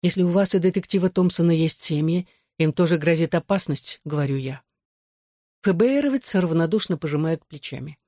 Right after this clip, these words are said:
«В детстве у меня никакой родни не было. Меня перебрасывали из одной временной семьи в другую, пока школьная учительница не сообщила в опеку, что мой четвёртый по счёту приёмный отец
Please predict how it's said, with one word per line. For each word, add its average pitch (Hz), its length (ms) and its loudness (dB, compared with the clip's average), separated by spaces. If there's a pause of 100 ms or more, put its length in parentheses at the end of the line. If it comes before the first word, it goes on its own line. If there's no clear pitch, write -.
(840)
«В 147 140 -4
детстве 165 440 0
у - 20 2
меня 160 220 2
никакой 160 380 0
родни 143 300 0
не 131 160 -2
было. 139 300 -16 (520)
Меня 226 200 0
перебрасывали 220 720 2
из 170 160 2
одной 180 500 2 (160)
временной 180 460 4
семьи 170 320 0
в 143 80 -6
другую, 147 580 -2 (680)
пока 165 260 2
школьная 160 440 2
учительница 156 580 0
не 156 120 4
сообщила 165 520 2
в 151 60 0
опеку, 165 460 0
что - 160 -4
мой 170 340 2 (320)
четвёртый 180 560 2
по 165 140 0
счёту 156 360 0
приёмный 160 500 2
отец 190 420 -2